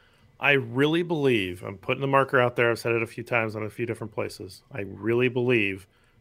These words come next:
that they are going to move Pace into a different role to focus on the Arlington Heights Stadium, because I think that's a real thing. I think they're gonna do that. And I think they want him a part of that.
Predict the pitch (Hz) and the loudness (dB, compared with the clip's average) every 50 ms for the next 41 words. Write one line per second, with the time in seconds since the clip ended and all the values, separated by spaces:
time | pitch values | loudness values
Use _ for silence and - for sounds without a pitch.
0 | _ - 113 95 - 113 117 120 113 101 113 110 110 107 104 - - - 113 104 | _ -14 -12 -8 -4 0 0 0 0 0 -2 -4 -4 -4 -6 -8 -8 -8 -8 -6
1 | 98 104 104 117 123 123 120 - - - 120 110 110 110 - - 107 95 - - | -6 -4 -2 0 0 0 -2 -4 -4 -2 -2 0 0 -2 -4 -8 -10 -10 -10 -8
2 | 107 98 95 95 110 104 - 143 - - 127 123 117 113 110 113 117 117 - 110 | -6 -6 -6 -4 -6 -6 -4 -6 -6 -2 0 2 2 2 2 0 -2 -4 -8 -8
3 | - - 117 110 107 - 117 107 - - 107 104 104 104 107 107 107 107 107 - | -6 -4 -4 -4 -2 -4 -6 -6 -6 -6 -6 -6 -4 -4 -4 -4 -4 -4 -6 -6
4 | - 104 - 110 110 110 - - - 117 107 98 98 101 107 113 113 - 101 101 | -10 -8 -4 -4 -4 -4 -6 -8 -6 -4 -4 -4 -2 -4 -6 -6 -6 -10 -10 -10
5 | 90 90 104 101 120 117 - 113 104 104 104 110 107 117 127 - - 127 107 95 | -8 -6 -2 -2 0 0 0 -2 -2 0 4 4 6 6 4 2 2 2 2 2
6 | 98 104 110 - _ - 101 - 101 90 - 120 120 117 120 120 117 - 131 113 | 2 -4 -10 -14 _ -16 -14 -12 -12 -8 -6 -4 -2 0 -2 -2 0 0 2 2
7 | 101 87 82 85 92 - _ _ _ _ _ _ _ _ _ _ _ _ _ - | 2 0 -2 -6 -8 -10 _ _ _ _ _ _ _ _ _ _ _ _ _ -4
8 | 117 110 104 - 107 107 113 104 95 92 98 101 101 101 110 113 113 113 113 - | -2 -2 0 0 -2 -2 0 -2 -2 0 0 0 0 0 0 0 0 0 0 4
9 | - 123 110 98 85 82 80 85 - - | 6 6 6 6 4 0 -4 -4 -6 -8